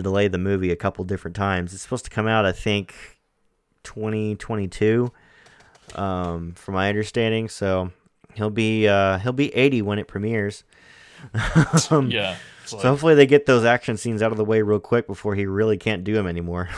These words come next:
Speaker 1: <laughs> until they do have to recast it 'cause he's dead <laughs> or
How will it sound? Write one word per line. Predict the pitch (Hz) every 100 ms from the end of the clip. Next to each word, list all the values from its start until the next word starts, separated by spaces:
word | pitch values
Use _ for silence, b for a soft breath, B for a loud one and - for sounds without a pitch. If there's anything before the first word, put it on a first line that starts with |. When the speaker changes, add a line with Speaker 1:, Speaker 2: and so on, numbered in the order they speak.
| -
Speaker 1:
<laughs> | 107 -
until | 113 113
they | 110
do | 98 123
have | 117 101
to | 104
recast | 92 - 95 -
it | 95
'cause | 98
he's | 90
dead | 87 101 101 92 - - 214 B
<laughs> | 135 - 185 -
or | 185 - 160